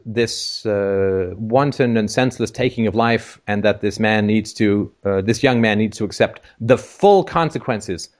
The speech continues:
of his actions in taking the life, uh, lives of others. Well, that, of course, is master to slave language,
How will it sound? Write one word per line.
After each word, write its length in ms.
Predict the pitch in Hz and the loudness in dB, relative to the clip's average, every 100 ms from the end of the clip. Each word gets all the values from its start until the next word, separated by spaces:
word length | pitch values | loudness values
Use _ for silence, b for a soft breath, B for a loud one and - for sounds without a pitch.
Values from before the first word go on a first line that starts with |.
| - | -2
of 160 | 113 113 | 0 2
his 200 | 120 - | -2 -2
actions 560 | 127 123 - 95 - - _ - | -4 -2 -6 -12 -14 -20 _ -6
in 120 | 107 | -4
taking 360 | 107 123 120 101 | 0 -2 0 -2
the 60 | |
life, 380 | 98 98 90 - _ _ _ - | 0 -2 -4 -12 _ _ _ -8
uh, 280 | 95 92 90 | -2 -2 0
lives 320 | 98 98 95 | 0 0 -2
of 100 | 95 | -2
others. 380 | 92 90 - - | -2 -2 -12 -12
Well, 280 | 98 120 139 _ _ _ _ _ _ _ _ _ _ _ _ | -4 -4 -4 _ _ _ _ _ _ _ _ _ _ _ _
that, 200 | - 120 | 0 2
of 100 | 113 | 2
course, 380 | - 107 101 - | 2 2 2 -2
is 500 | - 101 95 - - _ _ _ _ _ | -2 0 0 -4 -12 _ _ _ _ _
master 540 | 113 113 - - 90 - _ _ _ | -2 -2 -2 -6 -6 -8 _ _ _
to 120 | 92 | -14
slave 640 | - - 123 92 85 - _ _ _ | -10 0 0 0 -6 -20 _ _ _
language, 540 | 98 98 90 - - | -8 -8 -8 -12 -18